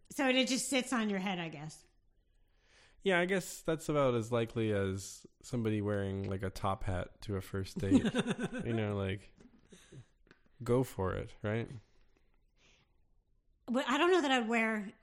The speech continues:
Speaker 1: I mean, I think wear whatever you wanna wear, but if, if, I think a toupee is a bold statement if you haven't had a toupee in pictures.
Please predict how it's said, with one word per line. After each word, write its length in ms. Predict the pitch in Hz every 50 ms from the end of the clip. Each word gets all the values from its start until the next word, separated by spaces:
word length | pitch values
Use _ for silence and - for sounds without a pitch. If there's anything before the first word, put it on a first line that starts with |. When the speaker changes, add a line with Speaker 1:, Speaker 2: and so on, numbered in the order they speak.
| _ _ _ - - _ _ _ _ _ _ _ _ _ _ _ - - -
Speaker 1:
I 40 | 262
mean, 100 | 339 381
I 60 | 403
think 200 | 330 370 247 220
wear 160 | 220 226 226
whatever 240 | 226 220 202 196 185
you 80 | 196 185
wanna 200 | 180 175 170 170
wear, 260 | 180 190 196 185 160
but 200 | 156 165 208 208 - -
if, 100 | 240 214 - - - - _ _ _ - 233 196 196 - -
if, 120 | 247 196 208 -
I 100 | 262 285
think 180 | - 349 302
a 60 | 285
toupee 440 | 233 - 285 254 196 208 277 262 240
is 140 | 226 202 208
a 40 | 214
bold 360 | 185 170 226 220 226 220 208
statement 400 | - - 226 214 220 202 180 190
if 100 | 180 160
you 80 | 196 196
haven't 300 | 208 208 208 202 196 190
had 300 | 190 196 196 196 196 - - - - - -
a 80 | - 208
toupee 380 | - 226 254 - 220 220 196
in 80 | 185 180
pictures. 640 | 160 196 190 - - - 135 - - - - -